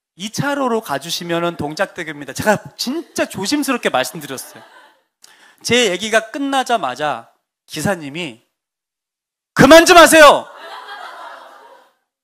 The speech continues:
그만 좀 하세요! 택시 탔으면 택시 기사 말을 들어야지. 그리고 내가 길 더 잘 알아! 나 칠십 년 운전했어!"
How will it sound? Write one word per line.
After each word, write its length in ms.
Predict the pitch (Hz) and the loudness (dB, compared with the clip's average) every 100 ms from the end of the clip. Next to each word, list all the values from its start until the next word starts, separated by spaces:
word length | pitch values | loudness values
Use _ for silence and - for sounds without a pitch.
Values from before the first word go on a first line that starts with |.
| _ _ _ _ _ _ _ _ _ _ _ - | _ _ _ _ _ _ _ _ _ _ _ 0
그만 260 | 392 381 | 6 6
좀 120 | 359 302 | 8 6
하세요! 380 | 214 180 110 _ _ _ _ _ _ _ _ _ _ - | 4 -2 -4 _ _ _ _ _ _ _ _ _ _ 4
택시 280 | - - | 4 6
탔으면 540 | 302 311 311 254 156 - _ _ _ _ _ | 6 4 4 -2 -2 -4 _ _ _ _ _
택시 280 | 302 381 370 | 4 4 4
기사 220 | 302 277 | 6 8
말을 220 | 233 202 | 8 4
들어야지. 460 | 165 151 123 113 107 _ - - - - - - - - - - - - - | 2 -4 -6 -10 -20 _ -20 -20 -20 -20 -20 -20 -20 -20 -20 -20 -20 -20 -2
그리고 800 | 247 311 302 339 294 143 - - - | 4 6 8 8 8 6 -2 -18 2
내가 260 | 226 294 320 | 8 8 8
길 180 | 320 | 6
더 120 | 262 247 | 6 8
잘 140 | 285 | 10
알아! 520 | 285 311 208 - - _ _ _ _ _ _ | 12 12 10 6 -12 _ _ _ _ _ _
나 140 | 254 262 | 4 4
칠십 400 | - 415 415 440 | 4 2 2 8
년 140 | 415 | 8
운전했어!" 540 | 392 349 294 262 175 | 10 10 8 8 4